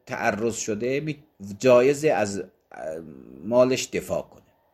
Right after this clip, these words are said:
این چه گفتیم جایزه، یعنی واجب نیست، جایزه، مگر اینکه مال از اموالی باشد که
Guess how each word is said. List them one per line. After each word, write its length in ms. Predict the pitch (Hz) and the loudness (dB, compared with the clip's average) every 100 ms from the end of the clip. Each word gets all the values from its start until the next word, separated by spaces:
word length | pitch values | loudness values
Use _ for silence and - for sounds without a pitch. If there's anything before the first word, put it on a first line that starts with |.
| _ _ _ _ _ _ _ _ _ _ _ _ _ - | _ _ _ _ _ _ _ _ _ _ _ _ _ -6
این 120 | 180 | -2
چه 120 | 180 | 2
گفتیم 360 | 151 135 143 135 | 4 2 -2 0
جایزه، 460 | 139 135 160 180 | 4 4 4 2
یعنی 180 | 240 240 | 0 2
واجب 480 | 226 208 208 233 208 | 6 6 6 2 2
نیست، 240 | 156 - | -6 -4
جایزه، 460 | 131 123 113 78 73 | 0 0 0 -6 -12
مگر 360 | 113 220 240 233 | -4 0 4 2
اینکه 280 | 233 214 | 2 0
مال 720 | 220 180 170 180 202 208 190 147 | 0 -2 0 4 6 6 4 -2
از 220 | - 135 - | -4 -4 -4
اموالی 520 | 139 135 143 185 208 | -6 0 2 2 0
باشد 440 | 190 180 180 175 | 0 -2 -2 -8
که 300 | - 180 185 | -8 -6 -6